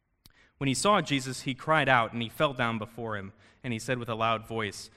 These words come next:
"What are you, what have you to do with me, Jesus, Son of the Most High God? I beg you, do not torment me." For he had commanded the unclean spirit to come out of the man. For many a time it had seized him.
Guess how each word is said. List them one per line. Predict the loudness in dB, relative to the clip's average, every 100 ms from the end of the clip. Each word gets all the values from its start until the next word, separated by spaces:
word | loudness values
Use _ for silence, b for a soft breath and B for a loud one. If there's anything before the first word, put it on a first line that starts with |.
| B B
"What | 2
are | 2
you, | 2 0 -2
what | -2 2
have | 2 2
you | -2
to | -2
do | -2 0
with | 0 0
me, | -4
Jesus, | -4 -6 -6 -6 -10 -14
Son | -10 -2 0
of | 0
the | -2
Most | -2 -4
High | 0 0 2
God? | 2 2 0 -4 -12 b b -4
I |
beg | 0 2 2 0
you, | -6
do | -4 -2
not | 0 -2
torment | -6 -4 -4 -6 -10
me." | -14 -16 _ _ _ _ _ _ _ _
For | -2
he | 0
had | -2
commanded | -2 -2 -2 -4 -4
the | -4
unclean | -4 -6 -8
spirit | -8 -8 -8 -8
to | -14
come | -6
out | -4 -6
of |
the | -10
man. | -20 -20 -20 _ _ _ _ _ _ _ _ B B
For | B -2
many | 0 0
a |
time | 0 -2 -2
it | -4
had | -8 -10
seized | -10 -8 -10 -12
him. | -14 -16